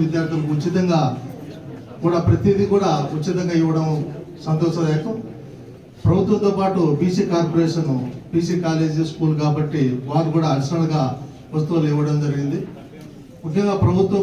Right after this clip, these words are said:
కల్పిస్తున్న సౌకర్యాలు, మంచి నాణ్యమైన విద్య విద్యార్థిని విద్యార్థులకు అందించడం, వారిని సమాజంలో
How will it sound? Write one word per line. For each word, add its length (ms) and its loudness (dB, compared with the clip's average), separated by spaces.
కల్పిస్తున్న 480 2
సౌకర్యాలు, 640 2
మంచి 300 4
నాణ్యమైన 460 2
విద్య 320 2
విద్యార్థిని 540 2
విద్యార్థులకు 500 0
అందించడం, 480 0
వారిని 340 4
సమాజంలో 580 2